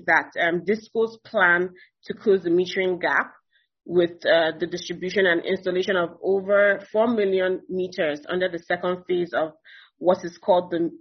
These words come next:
Meter Asset Provider Scheme, so maps. What is the current state of the metering gap, and, um, what are challenges? I know you touched upon some of them already, but if you can expand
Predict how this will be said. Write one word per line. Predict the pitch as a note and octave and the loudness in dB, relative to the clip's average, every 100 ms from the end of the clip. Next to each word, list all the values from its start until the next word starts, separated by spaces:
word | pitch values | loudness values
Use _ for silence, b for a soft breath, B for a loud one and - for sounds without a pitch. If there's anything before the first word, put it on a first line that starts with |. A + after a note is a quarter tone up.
| _ | _
Meter | F#3 G3+ G3+ A#3+ G#3+ - | -4 -2 0 2 2 2
Asset | F3 F#3 G#3 F3+ - | -2 0 -2 -2 -2
Provider | F#3+ E3 E3 F3 F3+ | -8 -4 -2 -2 -4
Scheme, | F3+ _ - F3 E3 | -8 _ -4 0 0
so | F3+ F#3 | 0 -2
maps. | E3+ E3 F3 - - - _ _ - _ _ _ | -2 0 0 0 -6 -20 _ _ -20 _ _ _
What | - G#3 C#4+ | -2 2 4
is | D#4+ | 4
the | G#3 G#3+ | 2 -2
current | A#3 G#3+ A3 | 2 0 0
state | - G3+ - | -2 -2 0
of | F3+ F3+ - | -2 -4 -4
the | F3+ | -2
metering | F3+ F3+ - F#3+ F#3 | 0 -2 -2 -4 -2
gap, | F#3 D#3 G3+ - | 0 0 -2 -2
and, | E3+ E3+ E3+ E3+ | -2 0 -2 -4
um, | E3+ E3 E3 b b b - | -2 -2 -4 b b b 0
what | G3 B3 | 4 4
are | |
challenges? | A#3 A#3 G3+ G3+ F#3 | 4 2 2 2 0
I | F#3 | 0
know | G#3+ | 0
you | A#3+ G#3 | -2 -4
touched | - G3+ - | -6 -6 -2
upon | F#3+ F#3 F3+ F#3+ | -4 0 0 0
some | - F3+ | 0 0
of | E3+ | 0
them | F3 F3 | 0 0
already, | D#3 E3 E3+ E3+ | 0 0 -2 -2
but | E3 | -2
if | F3 | -2
you | F3+ | 0
can | E3+ D#3+ - - | 0 0 -2 -2
expand | F3 - - D#3+ D#3+ A3 | -2 -4 -2 0 2 0